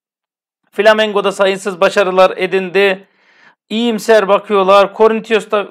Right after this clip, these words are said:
Corinthians'ta Vitor Pereira'nın ayrılığı yakın. Bize ne Vitor Pereira'dan, bize ne şeyden.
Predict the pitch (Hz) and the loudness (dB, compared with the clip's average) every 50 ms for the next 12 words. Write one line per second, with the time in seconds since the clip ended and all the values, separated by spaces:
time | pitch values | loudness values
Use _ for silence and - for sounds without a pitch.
0 | - - 208 208 208 208 190 - 208 196 208 214 202 190 196 196 214 208 196 208 | -10 -8 -6 -6 -6 -6 -4 -4 -4 -4 -4 -6 -8 -8 -6 -6 -6 -6 -4 -2
1 | 208 202 202 208 196 202 196 196 196 196 196 190 185 185 185 190 190 190 180 160 | -2 -2 0 0 0 -2 -2 -2 -2 -4 -4 -4 -4 -4 -4 -4 -4 -4 -8 -12
2 | 165 190 196 233 226 220 202 185 196 196 180 147 - 175 156 156 151 147 147 180 | -12 -8 -4 -4 -2 -2 -4 -6 -6 -8 -8 -6 -6 -6 -4 -4 -4 -6 -6 -6
3 | 190 185 160 170 156 175 165 156 170 202 190 - _ _ _ _ _ _ _ _ | -8 -8 -10 -10 -6 -6 -4 -2 -2 -4 -4 -8 _ _ _ _ _ _ _ _
4 | - 196 175 160 143 135 120 | -8 -8 -6 -6 -6 -8 -10